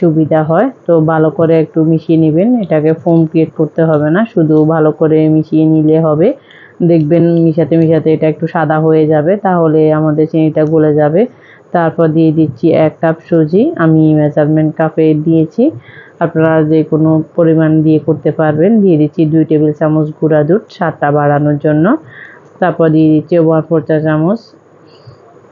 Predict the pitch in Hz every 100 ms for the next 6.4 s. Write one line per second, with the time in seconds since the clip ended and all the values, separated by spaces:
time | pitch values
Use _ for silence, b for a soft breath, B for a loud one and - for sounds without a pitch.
0 | - - - 196 170 160 175 160 156 165
1 | 160 196 311 B B _ - 165 160 156
2 | 151 156 165 170 160 156 156 - - 175
3 | 277 - B B B - 170 165 - 160
4 | 165 156 165 262 - 180 170 160 165 160
5 | 160 170 156 151 190 254 - _ _ -
6 | - - 175 165